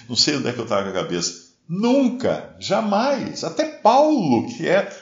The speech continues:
numa situação semelhante, análoga àquela, eh, que Jesus esteve, eh, quando o Senhor Jesus fala, "Se eu falei mal, né? Diga por que que eu falei mal, né?"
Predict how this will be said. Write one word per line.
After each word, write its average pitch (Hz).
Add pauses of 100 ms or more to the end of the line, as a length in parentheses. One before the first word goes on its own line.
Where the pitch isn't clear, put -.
numa 156
situação 127
semelhante, 123
análoga 92
àquela, 90 (440)
eh, 90
que 95
Jesus 107
esteve, - (560)
eh, 82
quando 104
o 101
Senhor 107
Jesus 107 (500)
fala, 101
"Se -
eu 120
falei 113
mal, 101
né? 143 (400)
Diga 143
por 147
que 127
que 123
eu 107
falei 82
mal, 78
né?" 80